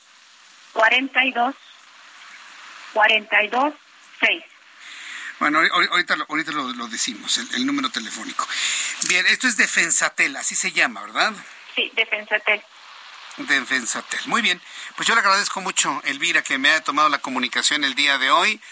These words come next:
Speaker 2: Vamos a repetir estos datos para el público que resultó defraudado con estos dos conciertos y que se ha convertido en la noticia paralela, independientemente de otras cosas. Muchas gracias por este tiempo, Elvira Chávez Maldonado.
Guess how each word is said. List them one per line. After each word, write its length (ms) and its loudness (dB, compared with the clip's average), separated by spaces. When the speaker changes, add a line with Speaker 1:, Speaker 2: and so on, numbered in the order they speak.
Speaker 2:
Vamos 200 0
a 60 2
repetir 360 -4
estos 380 -2
datos 460 2
para 300 0
el 200 -6
público 480 -8
que 120 -4
resultó 400 -4
defraudado 520 0
con 220 -4
estos 280 0
dos 160 2
conciertos 600 -2
y 40 -6
que 120 -6
se 100 2
ha 60 0
convertido 400 0
en 60 2
la 100 2
noticia 480 0
paralela, 680 0
independientemente 920 -2
de 80 -4
otras 220 -6
cosas. 300 -2
Muchas 240 0
gracias 340 2
por 200 -2
este 160 -6
tiempo, 340 -4
Elvira 300 0
Chávez 260 0
Maldonado. 540 -2